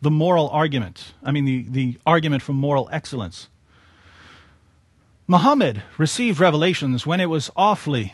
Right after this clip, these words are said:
convenient to receive these revelations.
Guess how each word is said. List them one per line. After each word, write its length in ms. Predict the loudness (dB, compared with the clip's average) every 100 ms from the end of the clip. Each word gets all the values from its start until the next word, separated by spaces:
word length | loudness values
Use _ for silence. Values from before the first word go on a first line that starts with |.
| -10
convenient 640 | -4 -2 -2 0 0 -2 -6 -12
to 280 | -4 -2 -2
receive 840 | -4 -4 -4 -2 -2 -2 -8 -12 -4
these 400 | 0 0 -2 -2
revelations. 920 | 2 2 2 0 -2 -6 -10 -12